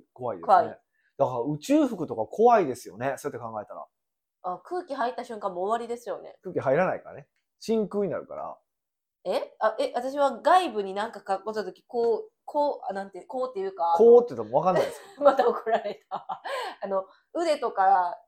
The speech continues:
Speaker 2: 岩とかにボンって、あの、使ったらシッて、あの、
Speaker 1: ええ、そんなんもそうやけど、
Speaker 2: 破けてる。
Speaker 1: き-、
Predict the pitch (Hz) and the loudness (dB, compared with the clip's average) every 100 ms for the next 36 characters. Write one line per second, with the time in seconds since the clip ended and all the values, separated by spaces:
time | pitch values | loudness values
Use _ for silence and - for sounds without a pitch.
0 | _ 302 294 269 208 185 170 170 170 214 | _ 4 4 4 0 -2 -2 -8 -4 0
1 | 226 190 180 175 - 175 175 180 170 - | 0 -2 -6 -6 -6 -8 -6 -8 -10 -14
2 | - 262 262 190 185 - - 339 - - | 0 0 2 2 0 -2 -8 -8 -4 -2
3 | - - 175 185 170 165 233 202 151 - | -2 -4 -2 2 2 4 4 4 2 0
4 | 180 165 135 120 - 214 | 2 4 2 -2 -8 -12